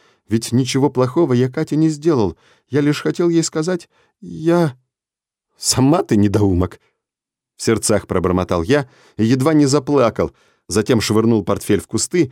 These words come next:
и пошел прочь. Неделю спустя я прозрел. Случилось это после того, как Остроумовы попали в автомобильную катастрофу.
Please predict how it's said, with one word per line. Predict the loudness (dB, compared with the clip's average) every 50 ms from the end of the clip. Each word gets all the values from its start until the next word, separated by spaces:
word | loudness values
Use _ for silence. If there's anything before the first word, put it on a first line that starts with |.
| _ _
и | -6 -4
пошел | -4 -4 -4 -4 -2 -2 -4 -2
прочь. | -4 -4 -6 -6 -8 -12 -20 -20 _ _ _ _ _ _ _ _ _ _ _ _ _ _ _ _ _ -4
Неделю | -4 -2 0 0 0 0 0 0
спустя | -2 -4 -4 -6 -6 -6 -6 -4 -2 -2
я | -2 -2 -4
прозрел. | -6 _ -6 -6 -6 -4 -6 -6 -6 -8 -10 -14 _ _ _ _ _ _ _ _ _ _ _ _
Случилось | -8 -2 0 0 0 2 2 2 2 2 2 0
это | 0 0 0 -2
после | 0 -2 0 0 -2 -2
того, | 0 0 0 0 -2
как | -2 -4 -4 -4
Остроумовы | -4 -4 -2 0 2 2 2 2 2 2 0 0
попали | -2 -2 -2 -2 0 0 2
в | 0
автомобильную | 0 -2 -2 -2 0 0 2 2 2 2 2 0 0 -2
катастрофу. | -4 -4 -4 -6 -6 -4 -2 -2 -2 -2 -4 -8 -14 -20